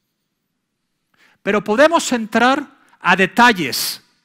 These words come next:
podemos ir a los datos a un nivel mucho más micro. Este gráfico, que le robo a David Autor,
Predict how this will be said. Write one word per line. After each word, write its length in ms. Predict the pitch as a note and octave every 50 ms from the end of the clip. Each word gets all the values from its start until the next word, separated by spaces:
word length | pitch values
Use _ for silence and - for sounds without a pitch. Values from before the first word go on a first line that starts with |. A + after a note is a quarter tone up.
| _ _ _ _ _ _
podemos 400 | - F3 G3+ A#3 B3 B3 - -
ir 60 | C4
a 80 | B3 A#3
los 240 | G#3+ G3 E3 D#3+ D#3
datos 360 | G#3+ A3+ A3+ A3 F3+ E3 -
a 40 | F#3
un 80 | F3
nivel 180 | F3 F3 F#3 E3+
mucho 260 | E3 E3+ D#3+ - - D3
más 200 | C#3 B2 - -
micro. 360 | B2 A#2 A#2 - - F#2 _ _ _ _ _ _ _ _ _ - - - -
Este 300 | F#3+ G3 - - C#4 A#3
gráfico, 580 | B3 C4+ D#4+ - - C4 A3 - G3+ G#3+ A#3
que 100 | - E3+
le 80 | C#3+ C#3+
robo 400 | C#3+ E3+ G#3 A3+ A3 G3 F#3+ D3
a 80 | D3 D3
David 320 | G3 G3+ F#3 F3 E3 -
Autor, 480 | C3+ B2+ - - A#3+ B3 A3+ A3+ B3